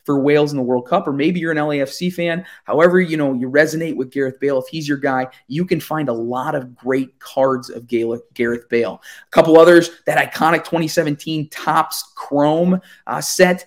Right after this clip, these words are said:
Here is his blue refractor auto. Man, that blue is just, it just pops. It looks good. It's an auto out of one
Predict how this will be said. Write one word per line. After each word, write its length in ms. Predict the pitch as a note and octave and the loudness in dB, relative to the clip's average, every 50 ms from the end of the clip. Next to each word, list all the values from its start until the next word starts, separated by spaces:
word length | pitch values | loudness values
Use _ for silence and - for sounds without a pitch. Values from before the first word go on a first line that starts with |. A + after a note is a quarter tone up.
| _ _ _ | _ _ _
Here 300 | - - E3+ F3+ G3+ - | -6 2 4 4 4 4
is 240 | - E3+ D#3 - - | 2 2 0 2 0
his 180 | E3+ D3+ C#3 | -2 -2 -2
blue 720 | C3+ C3 B2 - D3 C#3 D3+ D#3 E3+ F3+ F#3+ G#3 G#3+ G3 - | -4 -12 -10 -10 -4 2 2 4 4 4 2 0 -2 -4 -4
refractor 960 | - C#3+ C3 C3+ - - - D3 D#3+ D#3+ E3 E3+ - - - E3 D#3+ - - - | -2 -4 -4 -4 -6 -10 -4 -2 -2 -2 -2 -6 -8 -4 -2 -2 -2 -2 -4 -2
auto. 540 | D3+ C#3 C3 C3+ D3+ E3+ F#3 F#3+ G3+ G#3+ G3 - - _ _ _ | 0 0 0 2 2 4 4 4 2 0 -4 -10 -18 _ _ _
Man, 400 | _ C3 F3 F3+ F#3 F3 D3+ C3 | _ -4 -2 0 0 0 0 0
that 220 | C3+ C3+ A2+ G#2+ B2+ | 0 0 0 -2 -4
blue 240 | C#3+ C#3 D3 D#3 D#3 | -2 -2 0 2 2
is 160 | C#3 B2+ - | 0 -2 -4
just, 400 | - C3+ B2+ A#2+ - - _ _ | -4 -4 -4 -4 -6 -14 _ _
it 140 | - B2+ B2 | -14 -12 -10
just 260 | - C#3+ C3+ - _ | -8 -10 -10 -12 _
pops. 460 | - - D3+ D3 D#3 D3+ D3 - - - | -6 -2 0 2 2 0 0 -4 -12 -14
It 160 | - - _ | -14 -14 _
looks 300 | C#3 D3 D#3 D#3 - - | 0 0 0 0 0 -8
good. 260 | - - D#3 D#3 D3+ | -2 2 2 4 2
It's 200 | D3+ F2+ - - | 2 -2 -4 -6
an 60 | B2 | -4
auto 240 | C3 C3+ D3 D3+ C#3+ | -2 -2 0 2 2
out 100 | C#3+ C3+ | 2 2
of 120 | C3+ C3 C3 | 0 -2 -2
one 320 | C3+ C#3 C#3 C#3+ C#3+ - | -2 -2 -2 -2 -6 -8